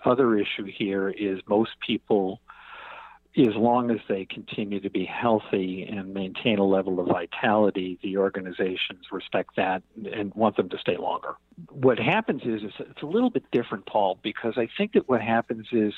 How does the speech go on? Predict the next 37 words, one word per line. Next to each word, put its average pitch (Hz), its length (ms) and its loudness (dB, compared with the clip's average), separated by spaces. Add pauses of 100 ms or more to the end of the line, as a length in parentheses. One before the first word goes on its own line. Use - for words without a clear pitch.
that 101 300 4 (640)
you 117 160 -4
get 180 320 2
to 202 120 4
these 131 220 4
inflection 117 600 -2
point 98 360 -8
ages. 95 440 -6 (640)
For 120 180 6
example, 107 460 0
fifty 113 300 0
would 98 220 -6
be 98 120 -4
one, 92 300 -8
fifty-five 104 600 2
would 101 200 -6
be 101 120 -4
another, 92 400 -4 (140)
sixty - 340 0
would 98 200 -4
be 95 140 -2
another, 95 460 0
and 107 200 -2 (280)
it's - 280 0
more 185 340 4
along 123 340 2
the 107 80 -2
lines 107 420 -2
of 101 140 -6
people, 113 400 -6 (200)
older 123 400 2
people 110 300 0
wanting 98 260 -2
to 92 80 -2
leave 143 260 4
the 135 80 4
workforce 98 560 2